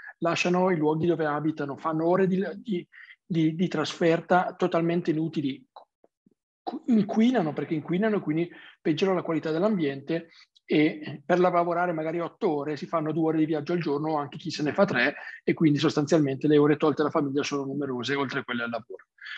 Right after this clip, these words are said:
E noi crediamo che, vista la, visto adesso aumentare il numero della pandemia e i dati che ci arrivano sull'efficacia del, dello strumento, sia importante per la Regione Lombardia supportare questa modalità di lavoro, perché vuol dire anche supportare i territori, soprattutto quelli periferici.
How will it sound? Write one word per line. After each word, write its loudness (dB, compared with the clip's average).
E 4
noi 10
crediamo 8
che, 2
vista 6
la, 6
visto 6
adesso 2
aumentare 2
il 4
numero 2
della 0
pandemia -2
e 2
i 0
dati 4
che 0
ci -4
arrivano -2
sull'efficacia -4
del, -4
dello -2
strumento, 2
sia 0
importante 0
per -6
la -4
Regione -4
Lombardia 0
supportare 4
questa -4
modalità 0
di 0
lavoro, 0
perché -6
vuol 2
dire 0
anche -4
supportare -4
i -4
territori, -2
soprattutto -2
quelli -12
periferici. -14